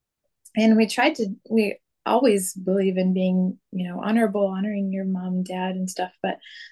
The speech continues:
there is a time when you need to stop uh,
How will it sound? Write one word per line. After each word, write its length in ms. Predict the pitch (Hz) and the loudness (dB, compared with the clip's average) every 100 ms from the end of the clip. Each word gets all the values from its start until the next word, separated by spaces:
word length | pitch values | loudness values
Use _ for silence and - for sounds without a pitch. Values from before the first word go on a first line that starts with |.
| _ | _
there 140 | - 254 | 4 4
is 120 | 226 | 4
a 80 | 220 | 0
time 280 | 202 202 | -2 0
when 160 | 202 196 | 0 0
you 80 | 190 | 0
need 160 | 185 | 0
to 80 | 185 | -2
stop 440 | 185 - 185 - - _ _ _ - | -2 0 0 0 -4 _ _ _ -6
uh, 320 | 190 196 | -4 -4